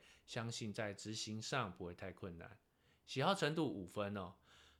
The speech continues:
这本书很特别的是，利用一个曾经拒绝上学的中学生来解释学校教育以及工作职涯发展的关系。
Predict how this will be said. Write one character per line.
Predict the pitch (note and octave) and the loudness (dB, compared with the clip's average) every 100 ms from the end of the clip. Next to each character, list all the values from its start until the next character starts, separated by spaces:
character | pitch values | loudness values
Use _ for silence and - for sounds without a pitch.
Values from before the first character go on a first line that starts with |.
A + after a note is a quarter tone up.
| - | 0
这 | A3 | 0
本 | G#3+ D#3+ | 4 4
书 | C3 E3+ | 4 2
很 | D3+ G#2+ | 2 2
特 | B2 B2+ | 4 2
别 | A2+ F#2+ | 2 0
的 | G2 | 0
是， | F#2+ - G2+ | -2 -2 -2
利 | F2+ C#3+ C#3+ | -2 0 2
用 | C3+ A#2+ | 2 0
一 | |
个 | B2 | 0
曾 | A2+ - G2+ | -2 -2 -4
经 | G#2+ A#2+ B2+ B2+ | -2 -2 -2 -4
拒 | C3+ G#2+ | -4 -4
绝 | F2+ F2+ F2 | -4 -4 -4
上 | F#2+ D3+ B2+ | 0 0 0
学 | G2 F#2+ F#2 | 0 -4 -4
的 | - G2+ | -2 -2
中 | G2+ D#3+ F3 | 2 4 4
学 | F3+ C3+ | 4 4
生 | C3+ C#3+ D3 - - - | 6 4 4 -4 -20 0
来 | A2 | 2
解 | A#2+ A2 F2+ | 2 0 -2
释 | - A#2 | -2 -2
学 | - A2+ | 0 0
校 | B2+ F3 | 6 6
教 | D#3 E3+ C#3+ | 8 8 8
育 | D3+ A#2+ - - _ | 6 2 -4 -20 _
以 | G#2+ | -8
及 | F#2+ G#2+ | -2 0
工 | G#2 E3+ F3+ | 4 4 4
作 | F3 | 4
职 | A2+ G2+ G2+ | 2 0 0
涯 | G#2 | -2
发 | G#2 G#2+ | 2 0
展 | G2+ F2 | 2 -4
的 | D#2+ | -8
关 | D#2 F2 F2 | -10 -8 -8
系。 | F2+ F2 D#2 | -8 -10 -12